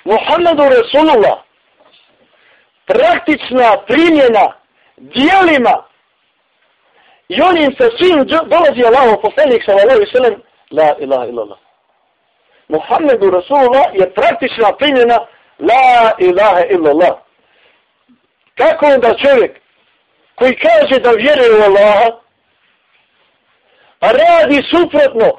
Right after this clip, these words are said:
Muhammedu Rasulullah, može reći da voli Allaha? Odmah pucaju srca muslimana.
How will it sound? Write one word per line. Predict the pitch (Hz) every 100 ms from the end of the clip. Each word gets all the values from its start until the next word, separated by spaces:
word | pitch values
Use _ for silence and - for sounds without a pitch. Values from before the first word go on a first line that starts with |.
| - -
Muhammedu | 226 233 320 320 254
Rasulullah, | 247 226 277 320 294 277 269 - _ _ _ _ _
može | 151 302 254 220
reći | 269 - 190
da | 185
voli | 175 156
Allaha? | 127 117 101 95 _ _ _ _ _ _ _ _ _ _ _ _ _ _ _ _ _ _ _ _ _ _ _ _ _ _ _ _ _ -
Odmah | 359 370 294 285 262 -
pucaju | 359 - 285 262 233 -
srca | 311 - 254 226
muslimana. | 202 208 180 170 143